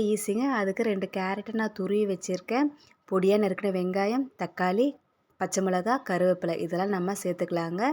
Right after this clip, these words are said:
நான் இதுக்கு வந்து ரோஸ்டட் ரவை தாங்க எடுத்திருக்கேன். உங்க ஆப்ஷனல் எது வேணாலும் எடுத்துக்கோங்க.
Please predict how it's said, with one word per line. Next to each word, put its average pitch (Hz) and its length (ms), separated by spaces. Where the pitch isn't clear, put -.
நான் 190 220
இதுக்கு 180 240
வந்து 214 160
ரோஸ்டட் 190 480
ரவை 175 160
தாங்க 185 260
எடுத்திருக்கேன். 175 480
உங்க 180 220
ஆப்ஷனல் 208 520
எது 175 180
வேணாலும் 180 300
எடுத்துக்கோங்க. 165 480